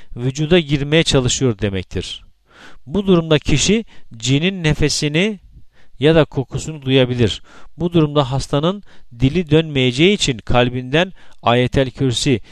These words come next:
veya Nas ve Felak surelerini okuması ya da tekrar tekrar tekbir getirmesi gerekir. Cinin başarılı olduğunu, olduğunun göstergesi hastanın uyanamayıp kendinden geçmesidir. Bu durumda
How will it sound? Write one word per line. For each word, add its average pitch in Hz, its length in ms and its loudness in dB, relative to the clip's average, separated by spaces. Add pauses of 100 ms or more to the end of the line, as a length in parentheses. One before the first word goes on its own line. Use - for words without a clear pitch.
(140)
veya 123 440 2
Nas 151 240 0
ve 139 80 2
Felak 135 340 0
surelerini 110 480 -2
okuması 113 600 -4 (280)
ya 151 220 4
da 151 220 4 (240)
tekrar 160 380 0
tekrar 147 360 0
tekbir 156 400 -2
getirmesi 107 600 -2
gerekir. 87 460 -6 (580)
Cinin 147 500 -2
başarılı 143 440 2
olduğunu, 135 580 -4 (220)
olduğunun 123 540 -4
göstergesi 120 760 0 (260)
hastanın 151 540 0 (300)
uyanamayıp 180 680 0
kendinden 135 460 -2
geçmesidir. 107 760 -4 (500)
Bu 190 180 -4
durumda 156 500 2